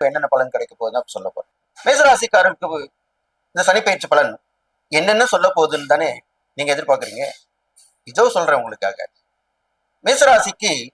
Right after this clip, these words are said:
விரய சனின்னு சொல்லுவாங்க, ஏழரை சனி ஆரம்பம்னு சொல்லுவாங்க. அதெல்லாம் கவலைப்பட வேண்டாம் நீங்க. உங்களுக்கு பன்னிரெண்டாம் இடத்துல சனி பகவான் வந்திருக்கிறதுனால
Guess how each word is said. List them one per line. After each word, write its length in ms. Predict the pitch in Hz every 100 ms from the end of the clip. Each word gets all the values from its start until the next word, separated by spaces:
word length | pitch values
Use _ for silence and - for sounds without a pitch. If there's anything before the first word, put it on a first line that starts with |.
| _ _ _ - - -
விரய 240 | 214 269
சனின்னு 340 | 180 165 165 -
சொல்லுவாங்க, 400 | 131 113 104 - - _ _ _ -
ஏழரை 240 | 190 233 220
சனி 180 | 196 160
ஆரம்பம்னு 480 | 160 160 165 180
சொல்லுவாங்க. 360 | 135 120 101 - - _ _ _ _ -
அதெல்லாம் 280 | - 233 240
கவலைப்பட 320 | 165 185 185 123
வேண்டாம் 280 | 110 101 -
நீங்க. 160 | _ - _ _ _ _ _ -
உங்களுக்கு 260 | 185 175
பன்னிரெண்டாம் 460 | 185 208 269 269 254
இடத்துல 240 | 196 196 165
சனி 180 | 160
பகவான் 320 | 190 190 160 131
வந்திருக்கிறதுனால 600 | - 139 151 123 113